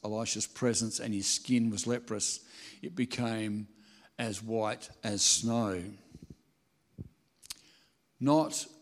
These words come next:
a good ending for Gehazi. The curse of Elisha, the man of God, took effect immediately. Let's look at one more case.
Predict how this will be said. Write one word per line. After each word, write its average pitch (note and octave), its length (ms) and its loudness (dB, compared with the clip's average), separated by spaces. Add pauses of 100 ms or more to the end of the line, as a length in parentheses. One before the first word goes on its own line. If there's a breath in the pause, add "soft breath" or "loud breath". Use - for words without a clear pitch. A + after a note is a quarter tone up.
a B2 80 -4
good B2 240 4
ending A2+ 320 2
for G#2 120 -4
Gehazi. G2 680 0 (1080 loud breath)
The - 80 -14
curse B2+ 320 4
of B2+ 100 2
Elisha, A#2+ 520 4 (840 soft breath)
the - 60 -12
man A#2+ 260 2
of A2+ 120 0
God, F#2+ 360 2 (180)
took - 200 -6
effect G2 340 -4
immediately. G2 800 -2 (2250 loud breath)
Let's D#3+ 200 -2
look E3 140 0
at B2 80 2
one C3+ 320 4
more C3+ 260 8
case. A2+ 680 2